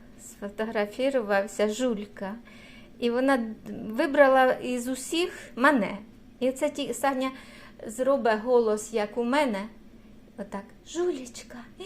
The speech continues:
вона летить, тільки ж не до нього, а до мене».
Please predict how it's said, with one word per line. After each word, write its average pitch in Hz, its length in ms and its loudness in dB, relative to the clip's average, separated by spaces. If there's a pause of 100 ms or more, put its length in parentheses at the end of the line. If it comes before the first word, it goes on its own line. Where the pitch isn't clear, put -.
(480)
вона 359 480 4
летить, 453 640 6
тільки 240 320 2
ж 262 120 0
не 269 120 6
до 247 160 8
нього, 285 460 4
а 208 100 -2
до 208 180 -2
мене». 254 440 0